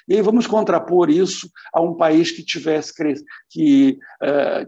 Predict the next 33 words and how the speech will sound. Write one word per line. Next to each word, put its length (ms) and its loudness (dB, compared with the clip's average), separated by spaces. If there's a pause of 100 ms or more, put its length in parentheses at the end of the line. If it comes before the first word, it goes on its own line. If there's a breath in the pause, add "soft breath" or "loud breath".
cresça, 480 0 (120)
vamos 320 -4
olhar 180 2
pra 160 -6
frente. 440 -10 (360 soft breath)
É, 280 -4
um 200 -4
país 360 -2
que 180 -20
cre-, 220 -2
continue 340 -6
estagnado, 600 -4
como 100 -10
a 40 -10
gente 120 -18
tem 100 -12
tentado 340 -6
há 360 -10
quarenta 300 -8
anos, 400 -6 (380 loud breath)
é, 220 -8
e, 400 0 (100)
e 40 0
tente 480 -2
combater 800 -2
a 120 0
miséria, 760 -4
a 40 -12
desigualdade, 1000 -6
a 40 -20 (120)
pobreza, 380 -8
a 20 -10
desigualdade, 480 -6